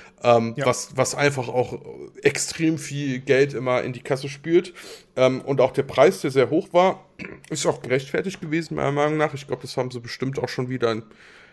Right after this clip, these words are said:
Speaker 1: ähm, zum großen Teil wieder reingeholt, würde ich mal schätzen. Äh, weil, äh, wir reden davon, dass Call of Duty dreihundert Millionen Umsatz verloren hat.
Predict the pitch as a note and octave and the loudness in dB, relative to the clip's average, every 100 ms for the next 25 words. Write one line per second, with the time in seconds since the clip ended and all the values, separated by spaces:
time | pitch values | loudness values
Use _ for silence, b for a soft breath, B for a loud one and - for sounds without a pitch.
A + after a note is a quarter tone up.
0 | b A#2+ A2+ A2+ A2 - B2+ - B2 - | b 6 6 4 -4 -6 -6 -2 -2 0
1 | C3 A#2 A2+ A2 C3 D3 F#3 G3+ - C3+ | 2 4 4 4 2 4 4 4 0 -8
2 | C#3 - C3+ C#3 D3+ D3 E3+ - _ _ | -6 -6 -8 -2 -2 -2 -10 -12 _ _
3 | _ _ _ _ _ - B2+ B2 B2 b | _ _ _ _ _ -4 2 4 4 b
4 | b b b _ - A#2+ B2 B2+ B2+ C3 | b b b _ -4 4 8 8 6 2
5 | - _ B2 A#2+ A#2+ A#2+ C#3 D3 C3+ B2+ | -8 _ 4 4 4 0 2 6 6 4
6 | C#3+ C3+ C3+ A#2 - - - C3 B2+ - | 4 0 2 0 0 -10 0 0 0 -4
7 | C#3+ C#3+ C3+ G#2+ B2+ C3+ - B2 B2+ B2+ | -6 -6 -4 0 2 2 0 0 0 0
8 | C3 C3+ A#2 - A2 A2 A2+ A2 A#2+ - | 0 2 0 0 2 4 4 0 -2 -4